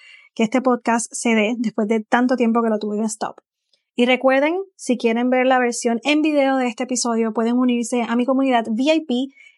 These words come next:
en Instagram por una pequeña suscripción mensual. So, ahora vamos a adentrarnos en nuestro tema de hoy,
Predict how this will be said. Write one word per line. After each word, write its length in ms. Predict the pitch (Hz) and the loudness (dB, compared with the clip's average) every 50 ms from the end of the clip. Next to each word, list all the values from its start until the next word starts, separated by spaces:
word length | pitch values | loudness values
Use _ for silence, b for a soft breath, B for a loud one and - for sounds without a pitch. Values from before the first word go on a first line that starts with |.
| B - | B 0
en 160 | 262 277 285 - | 0 0 2 2
Instagram 640 | 302 269 254 - 254 247 247 247 254 269 262 - | 0 0 0 2 2 2 2 2 0 0 -2 -2
por 100 | - 220 | -2 0
una 180 | 220 220 220 220 | 2 0 0 0
pequeña 440 | 226 220 226 220 226 226 220 226 | -2 -2 -2 -2 0 0 0 -2
suscripción 640 | - 262 247 _ - 254 247 - - - 240 233 240 - 254 | -2 -4 -6 _ -6 -8 -6 -6 -4 -2 -2 -2 -2 -2 -2
mensual. 720 | 254 277 285 302 311 - - 254 226 220 247 311 320 - _ _ _ _ _ _ _ _ _ _ _ _ _ _ _ _ _ | 0 0 0 0 -2 0 0 2 2 2 2 0 -4 -10 _ _ _ _ _ _ _ _ _ _ _ _ _ _ _ _ _
So, 160 | - - 285 | -4 0 2
ahora 300 | 294 285 277 285 294 320 | 4 4 4 4 4 4
vamos 420 | 339 359 370 381 392 392 359 - - | 4 2 2 2 2 0 0 0 0
a 380 | - 254 254 254 247 - 254 | 2 2 2 2 2 0 0
adentrarnos 920 | 247 247 247 240 240 233 - 247 262 277 285 302 320 330 339 349 330 - - | 0 0 0 -2 -2 -2 -2 0 2 2 2 2 0 -2 -4 -4 -6 -8 -10
en 180 | 254 254 277 247 | -6 -4 -2 -2
nuestro 340 | 247 240 233 - 262 247 | -2 -2 -4 -4 -8 -8
tema 540 | 254 _ - 285 285 294 285 294 302 302 285 - | -8 _ 0 2 2 2 0 -2 -2 -4 -4 -4
de 180 | 233 - - 214 | -6 -4 -2 -2
hoy, 260 | 190 - - 214 | -2 -2 -4 -12